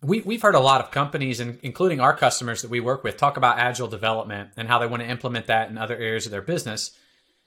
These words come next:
We'll get to the technology aspect of that in just a second, but I think that, that, um, notion or that, um, strategy that companies are moving to, towards, isn't that what, what sort of challenges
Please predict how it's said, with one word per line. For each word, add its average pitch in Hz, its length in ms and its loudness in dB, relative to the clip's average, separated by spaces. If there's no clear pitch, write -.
We'll 147 140 2
get 226 160 2
to - 80 -8
the 139 100 0
technology 131 760 2
aspect 113 520 0
of 107 120 -6
that 107 300 0
in 113 80 -10
just 107 180 -6
a 117 40 -6
second, 139 300 -2
but 135 100 -2
I 131 60 4
think 196 400 -4
that, 123 580 0
that, 151 460 4
um, 117 520 0
notion 131 540 2
or 113 220 -2
that, 120 380 0
um, 107 360 -2
strategy 131 680 0
that 110 160 -10
companies 117 400 -2
are 113 100 -6
moving 160 300 -4
to, 113 200 -10
towards, 110 560 -4
isn't 165 280 2
that 143 320 2
what, 139 420 -4
what 131 320 2
sort 139 180 0
of 110 100 -6
challenges 123 1040 -2